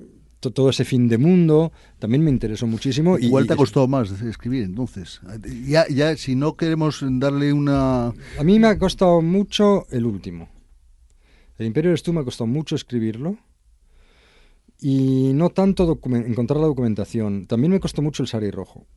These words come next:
Speaker 1: pero el Sari Rojo me costó más porque era muy difícil encontrar la documentación, porque no tenía la colaboración de, de Sonia Gandhi, y era su vida la que quería contar.
Speaker 2: Mm.
Speaker 1: Entonces, ni ella ni su circulito de amigos querían hablar. Entonces, tenía que buscarme la documen-, la,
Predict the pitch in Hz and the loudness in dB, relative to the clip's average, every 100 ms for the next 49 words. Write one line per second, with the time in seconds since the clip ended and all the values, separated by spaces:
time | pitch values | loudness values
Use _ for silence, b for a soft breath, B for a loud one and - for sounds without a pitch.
0 | _ _ 117 120 180 196 190 190 156 - | _ _ -4 -2 -2 -2 -2 -4 -4 -8
1 | - 180 175 190 - 156 123 135 139 139 | -6 -2 0 -2 -4 -8 -6 -4 -2 -2
2 | 170 160 165 - 165 156 107 120 107 143 | -2 -4 -6 -6 -6 -6 -8 -6 -4 -4
3 | 127 123 107 98 98 95 - 135 120 110 | -4 -8 -8 -10 -10 -10 -8 -6 -6 -10
4 | - 113 139 143 139 143 143 b b b | -8 -6 -6 -4 -4 -4 -8 b b b
5 | b _ 117 - 120 113 110 - 139 135 | b _ -10 -4 -4 -2 -4 -2 -2 0
6 | 120 107 101 95 95 - 110 101 92 90 | -2 -2 -4 -8 -10 -8 -6 -4 -6 -10
7 | 78 - - 95 113 127 104 135 117 92 | -12 -18 -14 -8 -6 -6 -4 -4 -4 -8
8 | 90 87 85 76 71 - _ - B B | -12 -14 -14 -16 -20 -20 _ -20 B B
9 | B - 143 143 156 202 208 147 120 120 | B -6 -2 2 4 6 6 4 2 2
10 | 127 123 123 - 170 - 160 196 - 190 | 0 -2 -6 -6 -8 -6 -4 -4 0 2
11 | 180 175 175 170 175 175 160 160 123 120 | 4 2 0 0 0 0 -2 -6 -6 -4
12 | 107 85 76 - - _ b b b - | -4 -8 -14 -20 -20 _ b b b -12
13 | 135 - 139 160 165 - 175 156 113 104 | -8 -4 -2 -2 -4 -2 0 0 -2 -6
14 | 90 113 113 117 120 110 117 110 107 | -8 -8 -6 -6 -8 -6 -6 -6 -8